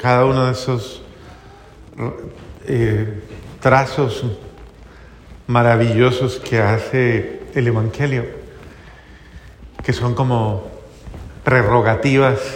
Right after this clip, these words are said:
especiales para comprenderlas desde, desde una perspectiva de verdad,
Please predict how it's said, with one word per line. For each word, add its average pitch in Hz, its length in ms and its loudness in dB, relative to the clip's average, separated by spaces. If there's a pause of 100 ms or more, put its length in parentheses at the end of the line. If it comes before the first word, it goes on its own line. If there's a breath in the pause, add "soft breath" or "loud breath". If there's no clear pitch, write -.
(1000)
especiales 123 880 0 (600)
para 123 180 2
comprenderlas 127 880 2
desde, 110 460 2
desde 113 440 -2
una 117 240 0
perspectiva 117 1120 -2 (600)
de 120 80 2
verdad, 120 380 2